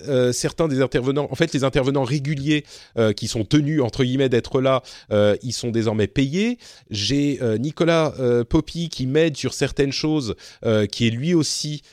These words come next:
euh, rémunéré, euh, un petit peu rémunéré. J'aimerais faire grossir. Aujourd'hui, euh, c'est pas vraiment possible, euh, au-delà de ce que je fais déjà, mais, mais déjà ce que je fais aujourd'hui était,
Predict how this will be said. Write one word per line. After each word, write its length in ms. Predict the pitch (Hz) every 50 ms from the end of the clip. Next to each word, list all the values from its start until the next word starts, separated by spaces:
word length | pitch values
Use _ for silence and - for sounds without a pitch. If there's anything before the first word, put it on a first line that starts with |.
| _ _ -
euh, 280 | 117 113 107 104 104 113
rémunéré, 920 | 107 131 135 131 131 135 135 127 123 113 117 131 131 127 123 117 104 -
euh, 640 | 110 107 101 92 92 90 90 90 87 87 87 87 90 -
un 80 | 131 117
petit 140 | 107 123 127
peu 100 | - 135
rémunéré. 540 | 117 117 110 110 113 117 120 - - 233 - - - - - - - _ _ _ -
J'aimerais 600 | 123 117 170 170 165 165 156 202 240 269 285 285 - 131
faire 160 | - 160 143
grossir. 340 | 127 135 151 - - 226 202
Aujourd'hui, 640 | 180 175 156 185 185 175 160 180 202 214 240 262 262 - - - _ _ -
euh, 200 | 156 151 151 147 123
c'est 160 | - - 160
pas 160 | - 196 196
vraiment 320 | 175 165 180 175 185 190 190
possible, 720 | - - 180 165 - - - 180 202 214 202 143 117 - - - - _ _ -
euh, 160 | 139 147 135 - -
au-delà 420 | 196 190 160 156 175 175 180 196
de 140 | 170 147 139
ce 100 | - -
que 100 | - 139
je 140 | 120 - -
fais 300 | - 135 139 143 135 131
déjà, 380 | 113 127 123 107 135 170 214 214
mais, 260 | 143 120 120 110 110 107
mais 200 | 117 120 113 104
déjà 260 | 117 120 127 156 165
ce 80 | -
que 80 | - 127
je 80 | 113 -
fais 100 | - 127
aujourd'hui 560 | 123 110 113 113 107 104 123 147 143 139 127
était, 600 | 104 92 - - 104 101 95 92 92 90 85